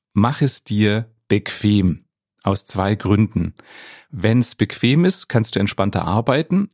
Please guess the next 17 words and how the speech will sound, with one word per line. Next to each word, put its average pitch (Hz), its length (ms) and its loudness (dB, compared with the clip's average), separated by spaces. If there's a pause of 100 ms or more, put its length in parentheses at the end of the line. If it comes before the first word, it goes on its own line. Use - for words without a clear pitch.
Und 117 240 2
wenn 123 180 4
du's 123 240 -2
dir 113 240 0
bequem 101 400 -2
machst, 101 460 -2
dann 101 140 2
ist - 200 -2
es - 140 -2
auch 104 160 0
ein 104 200 0
Commitment. 95 680 -2 (120)
Also 95 220 -2
du 98 140 -2
bekennst 131 400 -2
dich - 120 -8
dazu, 120 520 2